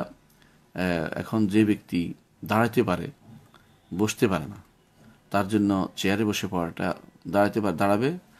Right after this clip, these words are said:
আর বাকি নিচের দিকে হলেও চেয়ারে বসে করবে, কারণ এটা নিচের দিকেরটা উত্তম হচ্ছে, এই যেটা দাঁড়ানো হচ্ছে, নিচেরটা উত্তম, অর্থাৎ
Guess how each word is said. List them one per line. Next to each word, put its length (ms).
আর 120
বাকি 200
নিচের 220
দিকে 180
হলেও 180
চেয়ারে 280
বসে 200
করবে, 220
কারণ 180
এটা 100
নিচের 220
দিকেরটা 240
উত্তম 260
হচ্ছে, 180
এই 200
যেটা 180
দাঁড়ানো 220
হচ্ছে, 180
নিচেরটা 280
উত্তম, 260
অর্থাৎ 160